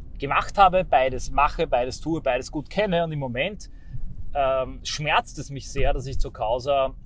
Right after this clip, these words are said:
Lampedusa vorerst aus diversen Gründen nur berichterstattend tätig sein kann. Das hat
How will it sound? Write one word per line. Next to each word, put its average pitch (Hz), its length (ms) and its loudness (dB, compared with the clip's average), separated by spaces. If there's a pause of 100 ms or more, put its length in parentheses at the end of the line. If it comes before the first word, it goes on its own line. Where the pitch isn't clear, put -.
(120)
Lampedusa 156 920 0 (640)
vorerst 160 640 2
aus 131 120 -4
diversen 117 440 -4
Gründen 123 540 -6 (280)
nur 135 180 -6
berichterstattend 123 1160 -4 (220)
tätig 110 520 -12
sein 95 420 -12
kann. 196 520 -16 (1040)
Das - 120 -4
hat 196 220 0